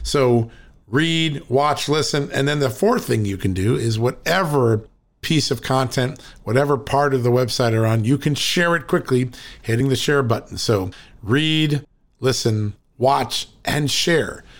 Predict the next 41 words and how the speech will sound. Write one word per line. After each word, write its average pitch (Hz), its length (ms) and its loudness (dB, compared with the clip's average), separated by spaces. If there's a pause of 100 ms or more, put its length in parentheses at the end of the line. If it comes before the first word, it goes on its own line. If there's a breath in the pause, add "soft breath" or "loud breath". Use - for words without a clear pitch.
(120)
Four 131 400 2
ways 117 360 2
to 107 220 -4 (680 loud breath)
take 147 300 -2
your 131 100 4
experience 120 460 0
on 107 100 0
Just 110 240 0
the 110 100 0
News 107 340 0
to 113 140 -2
a 101 60 0
new 120 180 2
level. 107 380 2 (220 loud breath)
Go 185 180 4
get 160 220 0
the 123 80 -2
Just 143 260 0
the 143 60 0
News 131 260 4
app 123 260 -2 (100)
at - 300 -4 (240 loud breath)
the 120 240 -2
Apple 143 560 0 (200)
App 135 240 0
Store, 147 420 0 (180)
at 113 280 -4
the 107 160 -2
I 107 160 0
O 110 80 0
S 117 180 0 (100)
Apple 120 400 0
App 117 220 0
Store, 135 420 2 (240 loud breath)
or, 147 260 2
of 113 120 -2
course, 101 340 0 (200 loud breath)
the 104 160 -4
Android 101 400 2
Google 98 260 2
Store, 92 400 0